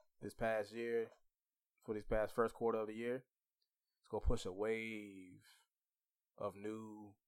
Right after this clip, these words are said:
new politicians and trying to get these cats out of office. You know what I'm saying? So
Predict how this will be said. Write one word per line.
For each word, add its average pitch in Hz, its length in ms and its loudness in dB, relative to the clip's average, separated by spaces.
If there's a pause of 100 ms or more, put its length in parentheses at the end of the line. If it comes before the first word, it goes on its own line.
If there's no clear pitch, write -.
(480)
new 107 600 -8
politicians 131 920 4 (400)
and 104 140 -4
trying 113 260 4
to 107 40 -4
get 107 160 -6
these 117 180 -8
cats 107 260 -2
out 101 120 0
of 95 80 0
office. - 360 -2 (680)
You 110 60 -16
know 98 80 -6
what 98 80 -8
I'm - 40 -14
saying? 101 260 -4 (1400)
So 98 460 4